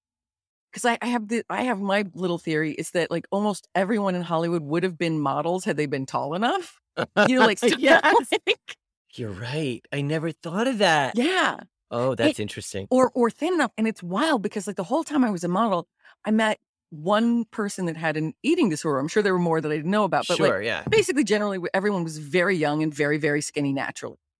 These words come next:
Speaker 1: Like,
Speaker 2: Yeah.
Speaker 1: it was just
Speaker 2: Yeah.
Speaker 1: natural. Like,
Speaker 2: Yeah.
Speaker 1: everyone's, like, eating Taco Bell. It's like, you know, grease coming out of their face, and they're still
Speaker 2: Right.
Speaker 1: a size zero. It was just
Speaker 2: Mm-hmm.
Speaker 1: the way it was.
Speaker 2: Mm-hmm. Yeah.
Speaker 1: And then when I started acting, like, in the Women's Shakespeare Company,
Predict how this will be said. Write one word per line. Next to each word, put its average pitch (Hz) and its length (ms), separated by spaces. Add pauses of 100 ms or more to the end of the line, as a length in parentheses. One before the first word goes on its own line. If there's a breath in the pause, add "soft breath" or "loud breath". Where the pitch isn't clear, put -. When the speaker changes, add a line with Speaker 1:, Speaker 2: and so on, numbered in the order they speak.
Speaker 1:
Like, 202 120
Speaker 2:
Yeah. - 40
Speaker 1:
it 214 40
was 220 100
just 185 140
Speaker 2:
Yeah. - 20
Speaker 1:
natural. 135 380
Like, 156 140
Speaker 2:
Yeah. - 0
Speaker 1:
everyone's, 233 300
like, 202 100
eating 214 220
Taco 180 340
Bell. 170 160
It's 190 120
like, 190 240
you 214 140
know, 175 80
grease 180 320
coming 175 220
out 165 80
of 160 40
their 160 80
face, 151 280
and 165 80
they're 156 80
still 147 220
Speaker 2:
Right. - 20
Speaker 1:
a 147 40
size 143 280
zero. 135 220
It 139 40
was 127 120
just 110 140
Speaker 2:
Mm-hmm. - 20
Speaker 1:
the - 60
way 165 120
it 131 80
was. 117 260
Speaker 2:
Mm-hmm. 117 100 (160)
Yeah. 101 240 (140)
Speaker 1:
And 226 100
then 240 80
when 240 100
I 220 40
started 196 340
acting, 185 540 (260)
like, 214 140
in 214 80
the 196 60
Women's 180 300
Shakespeare 269 360
Company, 147 560